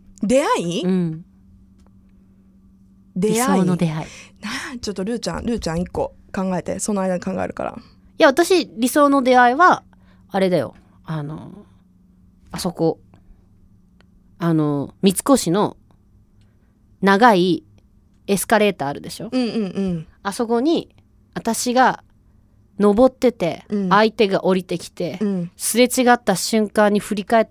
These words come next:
Speaker 2: たら目が合う。
Speaker 1: うわ。
Speaker 2: その瞬間に恋に落ちる。
Speaker 1: うん。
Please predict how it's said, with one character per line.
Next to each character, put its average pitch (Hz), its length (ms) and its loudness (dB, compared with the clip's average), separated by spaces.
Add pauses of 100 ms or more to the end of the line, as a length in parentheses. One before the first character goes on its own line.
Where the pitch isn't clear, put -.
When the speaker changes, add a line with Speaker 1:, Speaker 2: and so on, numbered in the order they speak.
Speaker 2:
た 180 100 -2
ら 156 100 0
目 180 160 0
が 151 180 -4
合 135 80 -4
う。 90 140 -10 (840)
Speaker 1:
う 202 120 -2
わ。 247 260 4 (600)
Speaker 2:
そ 269 100 8
の 269 160 8
瞬 254 340 4
間 240 300 4
に 233 100 -2
恋 226 260 2
に 170 100 0
落 165 180 -4
ち - 160 -10
る。 143 240 -10
Speaker 1:
う 190 60 -6
ん。 180 380 -4